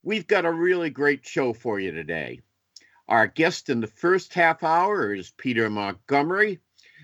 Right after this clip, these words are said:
uh, of the Ri-, of Right Wing Watch, and in the second half, Tara Devlin of Tara Buster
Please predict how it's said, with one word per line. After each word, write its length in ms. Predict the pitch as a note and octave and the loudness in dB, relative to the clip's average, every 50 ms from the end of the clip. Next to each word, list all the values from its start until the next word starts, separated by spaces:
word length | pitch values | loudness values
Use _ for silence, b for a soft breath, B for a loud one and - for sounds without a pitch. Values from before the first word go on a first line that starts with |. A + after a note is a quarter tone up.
| C3 - | -12 -6
uh, 300 | - G#2 G#2 G2+ G#2 - - | -4 0 0 2 0 2 2
of 200 | A#2 A#2+ G2+ A2 | 0 0 0 0
the 100 | A2 G#2+ | -2 -2
Ri-, 200 | G2 A2 C3+ - - - | 0 0 0 0 2 2
of 280 | A2 A2+ G#2+ F2 E2+ | 2 2 2 0 0
Right 240 | G#2 A#2+ C#3 E3 - - | 0 2 2 2 0 -2
Wing 240 | C3+ D3+ E3+ F#3 F3 | 0 0 2 2 0
Watch, 600 | D#3 D#3 E3 E3+ F3+ F#3+ - - - - - - _ b b b b b | 0 0 0 0 0 0 -2 -6 -12 -18 -20 -20 _ b b b b b
and 220 | - A#2+ B2 B2 | 0 0 2 2
in 140 | B2 A#2 A#2 | 2 0 0
the 80 | A2+ G#2+ | -4 -6
second 460 | - - - F#3+ G3 - G3+ F3 C3 | -6 -2 0 0 2 2 0 -4 -2
half, 460 | G#2+ A#2 A#2+ A#2 A#2 B2 C3 B2+ - _ _ _ | 0 2 4 4 4 2 2 -2 -6 _ _ _
Tara 400 | - - B2+ B2+ D3+ E3+ F3 D3+ | -6 -2 0 0 0 0 -2 0
Devlin 460 | C3 C3+ C3 B2 A#2+ B2+ C3+ C3+ B2+ | 0 0 0 0 -2 -6 -8 -6 -6
of 180 | G#2+ F#2 F2+ - | -8 -8 -10 -8
Tara 320 | - B2+ B2+ C#3+ D3 C#3+ | -4 -4 -2 -2 -4 -6
Buster 500 | A#2 C#3+ C#3 C#3 C#3 - - D3+ D3+ D3+ | -4 -4 -4 -4 -4 -6 -6 -6 -6 -6